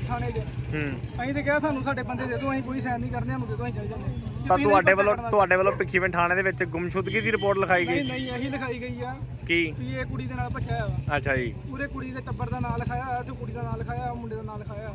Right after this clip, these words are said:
Speaker 2: ਕਿਹੜੇ ਹੋਟਲ ਦੇ ਵਿੱਚੋਂ ਫੜਿਆ ਗਿਆ ਇਹਨਾਂ ਨੂੰ ਅੱਜ?
Speaker 1: ਇੱਥੇ ਏ ਐਸ ਹੀ? ਏ ਐਸ ਹੋਟਲ।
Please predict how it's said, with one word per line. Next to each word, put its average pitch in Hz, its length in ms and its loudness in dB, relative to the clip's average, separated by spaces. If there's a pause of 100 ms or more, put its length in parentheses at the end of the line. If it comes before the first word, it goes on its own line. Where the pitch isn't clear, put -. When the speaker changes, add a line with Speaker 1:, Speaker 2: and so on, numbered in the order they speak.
(120)
Speaker 2:
ਕਿਹੜੇ 190 220 2
ਹੋਟਲ 180 240 4
ਦੇ 185 80 4
ਵਿੱਚੋਂ 170 200 0
ਫੜਿਆ 156 240 2
ਗਿਆ 143 160 2
ਇਹਨਾਂ 139 160 0
ਨੂੰ 131 160 -2
ਅੱਜ? 113 100 -4
Speaker 1:
ਇੱਥੇ 247 840 -6
ਏ 247 40 -4
ਐਸ - 180 -4
ਹੀ? 294 380 -4 (140)
ਏ 247 100 -2
ਐਸ 247 180 -2
ਹੋਟਲ। 240 180 -2